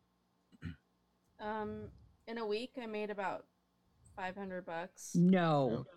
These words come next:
Speaker 1: Yeah.
Speaker 2: Yeah.
Speaker 1: And that was her not doing, like, a lot. The first, what,
Speaker 3: No.
Speaker 1: two shows were just your tits?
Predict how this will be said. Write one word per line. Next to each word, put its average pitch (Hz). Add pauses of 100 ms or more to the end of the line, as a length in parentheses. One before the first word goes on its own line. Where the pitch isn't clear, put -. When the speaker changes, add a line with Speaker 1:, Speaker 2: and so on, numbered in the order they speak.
(600)
Speaker 1:
Yeah. 120
Speaker 2:
Yeah. 87 (140)
Speaker 1:
And 131
that 156
was 143
her 143
not 120
doing, 104 (140)
like, 92
a 95
lot. 90
The 104
first, 180
what, 202
Speaker 3:
No. 170
Speaker 1:
two 113
shows 104
were 101
just 95
your 101
tits? -